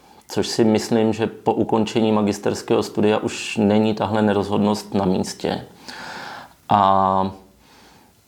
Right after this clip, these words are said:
už jsem jenom schopnej vlastně odpovědět na to, proč jsem studium na I S nedokončil a na matfizu naopak zůstal. Důvod je ten, že ta,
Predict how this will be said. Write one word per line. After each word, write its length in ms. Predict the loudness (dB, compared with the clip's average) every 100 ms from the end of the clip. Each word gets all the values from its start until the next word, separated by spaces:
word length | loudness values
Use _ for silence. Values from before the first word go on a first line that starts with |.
| _ _ _ _
už 140 | 0 2
jsem 280 | 4 6 6
jenom 220 | 4 2
schopnej 440 | -2 -2 2 4
vlastně 360 | 4 0 -2 -4
odpovědět 580 | -2 0 2 2 2 0
na 120 | -2
to, 180 | -2 -2
proč 540 | -2 0 -2 -4 -10
jsem 600 | -4 0 2 4 4 2
studium 560 | -2 -4 0 2 2 2
na 160 | 0 0
I 160 | 0 2
S 400 | 0 -2 -4 -4
nedokončil 840 | 0 0 0 -2 0 0 2 2
a 40 |
na 100 | 2
matfizu 480 | 0 -2 -2 -2 0
naopak 400 | 0 0 0 -2
zůstal. 600 | -2 -6 -2 0 2 2 -2 -10 -14 -16 -4 2
Důvod 320 | 4 4 4
je 100 | 2
ten, 280 | 2 2 0
že 160 | -2
ta, 380 | 0 2 2